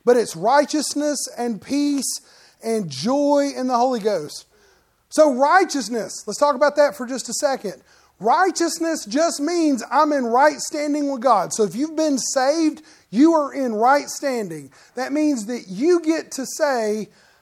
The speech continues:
"I am part of God." How many people has been in right standing with your, your water company, your, the power company? That means that you get to use water for the next,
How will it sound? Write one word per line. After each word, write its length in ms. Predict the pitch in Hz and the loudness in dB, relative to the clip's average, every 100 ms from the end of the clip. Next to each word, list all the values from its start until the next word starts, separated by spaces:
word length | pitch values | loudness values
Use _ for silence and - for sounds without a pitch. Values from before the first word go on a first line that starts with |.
| _ - | _ 0
"I 160 | 277 | 0
am 140 | 262 185 | 0 0
part 200 | 214 233 | 0 2
of 80 | |
God." 320 | 214 185 - - _ _ _ _ _ _ _ _ _ _ _ _ _ _ _ _ | 0 -4 -6 -20 _ _ _ _ _ _ _ _ _ _ _ _ _ _ _ _
How 100 | 262 | 0
many 140 | 302 | 0
people 400 | 277 277 269 240 214 | 0 -4 -2 -2 -2
has 200 | 220 226 | -4 -4
been 180 | 208 240 | -2 -4
in 120 | 226 | -2
right 300 | 214 247 240 | 2 2 0
standing 540 | - 254 254 240 226 214 | -6 -6 -4 -4 -4 -2
with 340 | 208 175 - | -2 -4 -8
your, 380 | 202 196 180 170 _ _ | -4 -4 -4 -8 _ _
your 120 | 185 | -10
water 380 | 175 220 226 185 | 2 4 4 2
company, 460 | 165 180 151 165 156 | -6 -10 -8 -10 -8
your, 280 | 160 156 - | -8 -10 -12
the 80 | 165 | -6
power 360 | 202 220 208 | 0 2 2
company? 540 | 170 175 151 139 113 - _ _ _ _ _ _ _ _ _ _ - | -2 -8 -10 -14 -20 -20 _ _ _ _ _ _ _ _ _ _ -4
That 140 | 262 | 0
means 260 | 285 269 220 | 2 2 0
that 120 | 240 | -2
you 160 | 233 | -2
get 220 | 220 254 175 | 0 -2 -2
to 80 | |
use 320 | 220 240 233 180 | 0 2 2 4
water 400 | 214 226 190 170 | 6 6 6 -2
for 180 | 180 | -6
the 100 | 170 | -6
next, 560 | 180 196 185 - - - | -2 -2 -2 -6 -12 -16